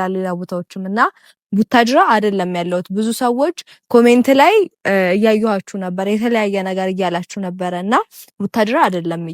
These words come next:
ያለሁት ማለት ነው። እና ቡታጅራ አይደለም ያለሁት። እ፣ ፍቅርም ጋር ምናምን እንዳላችሁኝ ቡታጅራ አይደለም ያለሁት። እኔ ያለሁት ሌላ ቦታ ነው እና፣ እ፣ እዚህ ለመሰላችሁ ማለት ነው መልስ ቡታጅራ አይደለም፣ ሌላ ቦታ። እኔ፣ እ፣ ወደ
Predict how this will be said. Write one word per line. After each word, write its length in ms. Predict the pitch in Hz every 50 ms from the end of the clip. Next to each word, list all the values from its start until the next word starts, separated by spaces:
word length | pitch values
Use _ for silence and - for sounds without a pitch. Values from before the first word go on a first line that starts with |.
| 175 175
ያለሁት 520 | 185 185 180 170 160 160 175 202 262 - -
ማለት 260 | 208 175 156 180 180 -
ነው። 100 | 180 175
እና 140 | 185 202 240 330
ቡታጅራ 420 | 277 208 - - 190 180 - 180 180
አይደለም 440 | 170 170 170 165 156 165 165 170 170
ያለሁት። 400 | 165 165 175 180 196 240 370 - _ - - - _ _ -
እ፣ 120 | 208 208 202 196
ፍቅርም 420 | - 240 - - 254 269 269 269 262
ጋር 140 | 277 277 269
ምናምን 340 | 269 277 269 269 269 269 262
እንዳላችሁኝ 600 | 262 240 247 247 254 262 262 - - - 294 220
ቡታጅራ 420 | 220 - - 240 226 214 247 262 - -
አይደለም 460 | 202 190 196 196 190 190 180 180 185
ያለሁት። 380 | 190 185 180 190 196 220 247 -
እኔ 120 | 214 202 196
ያለሁት 360 | 202 202 208 220 247 285 - -
ሌላ 200 | 202 196 196 196 190 180
ቦታ 220 | 180 185 - - 208
ነው 180 | 185 185 _ _
እና፣ 160 | _ - - 285 466 - _ _ _ _ _ _ _ _ _ -
እ፣ 140 | 185 190 190 185
እዚህ 280 | 196 208 208 226 247 226
ለመሰላችሁ 880 | 220 220 233 240 240 233 - - 240 208 202 196 190 - - - 233 277 381
ማለት 300 | 349 226 185 190 - -
ነው 120 | 185 180 175 175
መልስ 280 | 180 202 269 370 - - -
ቡታጅራ 480 | - 190 - - 214 185 180 202 208 226
አይደለም፣ 440 | 233 202 185 180 175 180 208 - 302 - - - _ - -
ሌላ 140 | 202 202 202 196
ቦታ። 180 | 190 196 - 214 190
እኔ፣ 140 | 196 240 294 330 285 _ _ _ -
እ፣ 100 | 180 190 185 180 180 175 175 175 170 175 _ _ _ _ -
ወደ 160 | 196 196 208